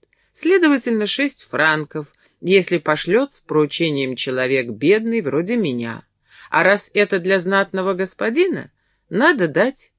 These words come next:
двенадцать франков». Когда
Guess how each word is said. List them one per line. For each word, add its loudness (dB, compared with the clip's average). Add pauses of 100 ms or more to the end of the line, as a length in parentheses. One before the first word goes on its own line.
двенадцать -4
франков». -10 (1600)
Когда 0